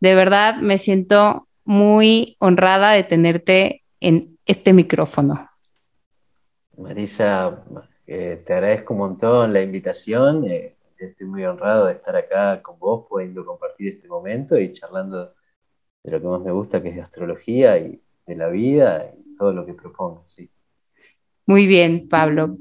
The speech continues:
Speaker 1: Pues me gustaría que empezáramos a platicar de este tema de los nodos, como los puntos evolutivos que son. Para ti, ¿qué son los nodos? Bueno, para la gente que nos escucha, los nodos lunares o los nodos del karma son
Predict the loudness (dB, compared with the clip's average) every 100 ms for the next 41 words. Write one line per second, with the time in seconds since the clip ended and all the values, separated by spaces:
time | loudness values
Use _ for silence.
0 | 4 8 10 8 6 6 4 6 2 2
1 | 4 4 4 2 0 -2 -8 -6 0 2
2 | 4 2 2 0 -2 2 4 6 4 4
3 | 2 4 4 4 4 0 -4 -8 -20 _
4 | -20 _ _ _ 4 6 8 6 4 4
5 | 6 8 8 6 4 4 2 0 0 2
6 | 2 2 -2 0 2 2 2 -4 _ _
7 | _ _ _ _ _ 0 4 4 4 4
8 | 4 2 -6 _ _ _ 2 4 6 8
9 | 8 8 8 4 4 2 -4 -14 0 2
10 | 2 2 -2 0 2 2 -2 -2 -2 2
11 | 2 2 0 0 4 6 6 6 2 0
12 | -12 -2 4 8 8 8 6 4 2 0
13 | -2 0 4 4 6 2 2 0 2 2
14 | 0 -2 -2 0 0